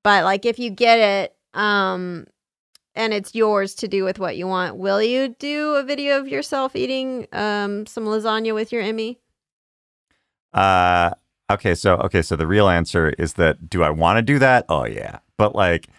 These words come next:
Speaker 2: I think I might have to, like, there might be rules of when you get your Emmy statue of what you can and can't do with
Speaker 1: Right.
Speaker 2: it.
Speaker 1: Is it like the f-, is it like the American flag where if you,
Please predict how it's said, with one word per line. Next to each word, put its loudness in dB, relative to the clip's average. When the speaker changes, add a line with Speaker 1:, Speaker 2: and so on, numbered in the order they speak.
Speaker 2:
I 4
think 2
I 2
might 2
have 0
to, -2
like, 2
there 4
might 4
be -2
rules 2
of 2
when 2
you 2
get 2
your 4
Emmy 0
statue 0
of 2
what 2
you -2
can 0
and 2
can't -4
do 0
with 6
Speaker 1:
Right. 2
Speaker 2:
it. 2
Speaker 1:
Is -2
it 0
like 0
the 2
f-, -6
is -2
it 0
like 0
the -4
American 0
flag 2
where 4
if 0
you, 4